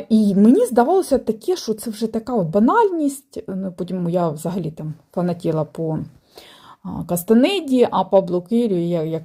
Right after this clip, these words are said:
казки читала, щось, ну, учня Кастанеди, щось він не так мені зайшов. Так ось, мені здавалося, що це така банальність. І декілька років тому я в інтернеті познайомилася з жінкою, яка, е,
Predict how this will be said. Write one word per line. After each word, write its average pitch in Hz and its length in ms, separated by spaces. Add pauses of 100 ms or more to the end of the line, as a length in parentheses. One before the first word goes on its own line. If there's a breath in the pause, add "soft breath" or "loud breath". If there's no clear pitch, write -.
казки 277 420
читала, 202 600
щось, - 480 (260)
ну, 185 180
учня 175 360
Кастанеди, 160 560
щось 156 240
він 165 180
не 170 80
так 302 280
мені 254 240
зайшов. 202 480 (600 soft breath)
Так 254 180
ось, 220 140
мені 254 220
здавалося, 294 440
що 220 120
це 233 140
така 220 280
банальність. 214 1000 (680 soft breath)
І 190 60
декілька 320 440
років 247 280
тому 302 440
я 214 460 (180)
в 185 180
інтернеті 208 560
познайомилася 175 760
з 175 40
жінкою, 262 440
яка, 180 480 (480)
е, - 40